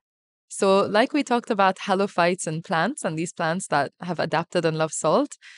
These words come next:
there are bacteria and these microorganisms that have similar properties and have also managed to adapt and live in salty environments. So there are also halophilic bacteria.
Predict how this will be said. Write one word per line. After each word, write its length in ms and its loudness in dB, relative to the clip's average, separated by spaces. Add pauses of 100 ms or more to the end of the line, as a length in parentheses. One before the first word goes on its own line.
(340)
there 260 6
are 300 8
bacteria 840 2
and 200 -2
these 200 -2
microorganisms 1000 -2 (440)
that 120 4
have 180 0
similar 340 2
properties 560 -4
and 120 -2
have 140 -4
also 300 0
managed 440 -4
to 100 0
adapt 380 0
and 120 -4
live 140 -6
in 100 -8
salty 360 -6
environments. 640 -2 (280)
So 120 -2
there 140 8
are 20 8
also 320 4
halophilic 640 0
bacteria. 560 -2